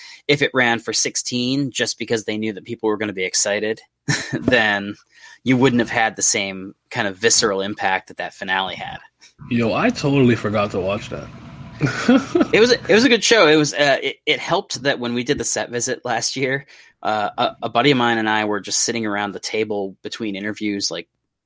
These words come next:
Speaker 1: shooting the breeze, kicking around some ideas for, like, what we would do if it was our show. And, uh, we, we inadvertently guessed the big twist of the season.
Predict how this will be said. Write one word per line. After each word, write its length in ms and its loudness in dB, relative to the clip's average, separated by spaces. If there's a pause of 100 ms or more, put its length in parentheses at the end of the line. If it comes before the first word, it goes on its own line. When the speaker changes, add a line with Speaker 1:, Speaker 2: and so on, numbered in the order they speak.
(400)
Speaker 1:
shooting 260 2
the 80 0
breeze, 460 4
kicking 260 0
around 220 2
some 160 0
ideas 480 0
for, 140 0
like, 260 -2
what 180 2
we 140 -2
would 180 -2
do 180 4
if 140 2
it 40 -10
was 100 -4
our 140 2
show. 360 0 (920)
And, 280 2
uh, 340 2 (380)
we, 400 2 (100)
we 160 2
inadvertently 840 2
guessed 600 -4
the 140 -4
big 300 -6
twist 320 -6
of 80 -8
the 60 -8
season. 480 -4